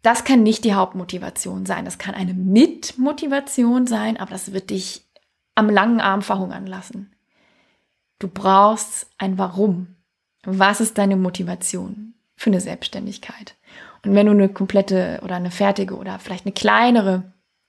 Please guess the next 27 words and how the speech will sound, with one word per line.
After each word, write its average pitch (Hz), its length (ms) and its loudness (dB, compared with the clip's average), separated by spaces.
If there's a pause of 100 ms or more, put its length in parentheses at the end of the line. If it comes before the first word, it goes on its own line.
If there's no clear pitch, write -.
(560)
gröbere 214 480 4
Idee 185 400 2
für 185 140 -10
ein 185 100 -6
Business 190 380 -6
in - 60 -12
der 190 80 -4
Schublade 196 520 -4
hast, - 240 -10 (480)
frag 247 280 2
dich, 247 200 0
was 294 300 2
motiviert 285 560 0
mich 262 160 2
dazu, 240 260 -4
dieses 269 280 -2
Business 226 420 -4
zu - 120 -6
machen? 190 280 -4
Was 320 160 0
steckt - 320 -4
dahinter? 277 560 0 (460)
Was 254 300 4
ist 320 180 -2
die - 80 -2
intrinsische 247 640 2
Motivation? 196 920 -6